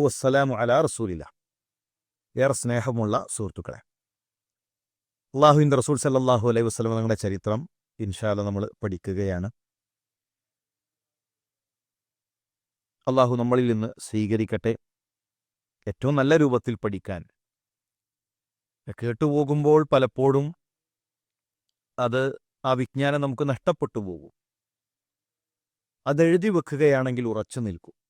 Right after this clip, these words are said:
അതുകൊണ്ട് തന്നെ പരമാവധി എഴുതാൻ, ഈ വിജ്ഞാനങ്ങൾ അങ്ങനെ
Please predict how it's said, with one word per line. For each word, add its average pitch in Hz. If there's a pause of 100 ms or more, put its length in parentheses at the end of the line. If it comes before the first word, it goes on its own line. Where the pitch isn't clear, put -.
(1400)
അതുകൊണ്ട് 156
തന്നെ 165
പരമാവധി 156 (680)
എഴുതാൻ, 127 (1500)
ഈ 135
വിജ്ഞാനങ്ങൾ 147 (1120)
അങ്ങനെ 151